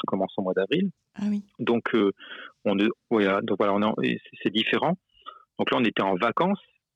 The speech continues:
Speaker 1: Là, on, là, on est encore en vacances. Cette rentrée-là, donc, elle a été repoussée, donc, à après mai. Donc voilà, ça a été décidé hier. Voilà, donc ils ont encore un mois, voilà, de vacances. Mais dans le cas de ma fille, elle devra aller à l'école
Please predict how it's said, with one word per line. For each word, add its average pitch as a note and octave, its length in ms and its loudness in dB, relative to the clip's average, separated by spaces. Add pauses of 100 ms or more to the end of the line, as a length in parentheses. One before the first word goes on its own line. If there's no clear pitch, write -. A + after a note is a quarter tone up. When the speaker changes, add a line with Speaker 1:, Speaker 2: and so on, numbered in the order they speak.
(160)
Speaker 1:
Là, A#2+ 180 2
on, B2+ 80 2
là, B2 160 0
on B2+ 80 0
est G#2+ 40 0
encore G#2 260 0
en G#2 160 0
vacances. E3+ 340 -4 (140)
Cette B2+ 100 -2
rentrée-là, C#3 680 0
donc, A2 260 -4
elle G2+ 100 0
a G2+ 40 0
été A2 220 -6
repoussée, - 640 0
donc, G2+ 160 -16
à F#2 240 0
après B2 340 0
mai. C3 220 -4 (160)
Donc F#2+ 140 -6
voilà, G2 300 0
ça G2 80 2
a - 0 -
été G2 200 0
décidé A2 380 2
hier. G2+ 420 0 (160)
Voilà, G2 200 0
donc G#2+ 200 -2
ils G2 140 -2
ont G#2+ 100 0
encore A2+ 380 0
un C#3 140 2
mois, A#2 280 4
voilà, D3 240 0 (680)
de F#2 60 -6
vacances. A#2 360 0 (460)
Mais B2 600 2
dans A2+ 140 0
le A2 140 -2
cas C3 160 -2
de G2+ 380 -2
ma G2 140 -2
fille, D#3 480 0
elle G#2+ 160 0
devra A#2 420 2
aller A#2+ 160 4
à G#2 80 2
l'école A2 420 0